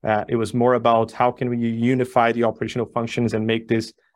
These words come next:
a true revenue operations, uh, machine. And that's kind of the f-, current episode or season that I'm living at DocPlanner. So formally joining the role, building that global function, and still making a lot of mistakes, and still talking to a lot of people out there to,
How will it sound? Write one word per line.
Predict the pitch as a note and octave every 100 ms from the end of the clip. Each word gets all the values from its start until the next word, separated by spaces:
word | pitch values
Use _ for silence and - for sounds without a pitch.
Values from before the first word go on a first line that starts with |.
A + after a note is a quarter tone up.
| -
a | D3
true | C#3+ - C#3+ D#3 C#3+
revenue | B2+ B2+ B2+
operations, | A#2 A2+ A2+ A2 A#2+ A2 -
uh, |
machine. | G#2+ G2+ C3 D#3 E3+ - - _ _
And | C3 B2
that's | B2 B2+ -
kind | B2
of | A2+
the | A2+
f-, | - _ _
current | - - D3+ D3+ C#3+ C3
episode | A#2+ - - B2 B2
or | A#2+ A2+ A2+ A2+
season | - - D3+ D3 D3
that | C3+ C3
I'm | B2+
living | B2+ B2+ C3
at | B2+ A#2+ A#2
DocPlanner. | A2+ - A#2 A#2 D3 D3 -
So | A#2+ A2+ _ _
formally | C3+ D3+ C#3+ C#3
joining | C3 C3 C3
the | B2
role, | A#2+ A#2+ B2 A#2+ - - A2+
building | C3 C3 B2+
that | B2
global | B2 B2
function, | A#2+ B2 A#2 - A#2+ A#2+ - _
and | -
still | A2+ C#3+
making | C3+ C3 B2+ C3
a | A#2
lot | A2+ A2+ B2
of |
mistakes, | A#2+ - B2+ B2+ B2+ -
and | C3 A#2
still | - C3+ C3
talking | C3 B2 C3
to | B2 A#2+
a |
lot | A#2
of | A#2
people | - A#2+ -
out | A#2 A#2+
there | A#2+ A#2
to, | - A#2+ A#2